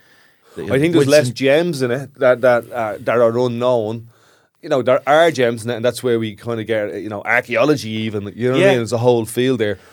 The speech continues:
Speaker 1: In social history, there's so many hidden gems.
Speaker 2: Oh, yeah. The thing is, if you can get people to talk, mo-, I think the heart of social history is oral history,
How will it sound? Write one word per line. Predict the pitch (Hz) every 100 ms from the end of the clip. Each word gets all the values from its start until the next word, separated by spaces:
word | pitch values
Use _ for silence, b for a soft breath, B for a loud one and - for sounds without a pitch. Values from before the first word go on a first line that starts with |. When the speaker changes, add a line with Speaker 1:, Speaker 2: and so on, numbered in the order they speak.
| b -
Speaker 1:
In | 160
social | 151 151 175 135
history, | 127 120
there's | 107 110
so | - 127 131 127 127
many | 120 113 113 110
hidden | 101 107 101 95 92
gems. | 107 92 90 87 -
Speaker 2:
Oh, | - 127
yeah. | 95 87
The | 104
thing | 202 214
is, | 131
if | 131
you | 127
can | 160
get | 165
people | 190 123
to | 127
talk, | 117 104 - - _ _ _
mo-, | 107 117
I | -
think | 131 147
the |
heart | 113 - 151 143
of |
social | - 117 -
history | 107 - 85 - b b b b
is | 104
oral | 123 117 104
history, | 92 - 87